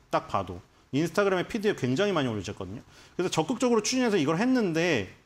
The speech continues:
우연인지 아니면 원래 이런 문제가 도사리고 있었는지 지금 스타벅스가 논란의 연속입니다. 처음에 시작은 그거였던 것 같아요. 거기 샌드위치가 있는데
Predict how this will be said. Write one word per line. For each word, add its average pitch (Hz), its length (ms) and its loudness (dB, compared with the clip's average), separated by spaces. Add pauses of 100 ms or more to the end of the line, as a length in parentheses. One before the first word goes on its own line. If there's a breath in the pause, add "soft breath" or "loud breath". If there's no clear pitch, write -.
(280)
우연인지 233 1120 4
아니면 202 340 4
원래 190 220 6
이런 190 320 2
문제가 160 260 0
도사리고 170 400 0
있었는지 131 800 0 (460 loud breath)
지금 185 200 2
스타벅스가 226 680 0
논란의 156 420 2
연속입니다. 117 760 -2
처음에 240 420 0
시작은 196 380 0
그거였던 143 460 0
것 110 60 -4
같아요. 95 380 -8 (500)
거기 156 200 0
샌드위치가 233 800 0
있는데 104 580 -4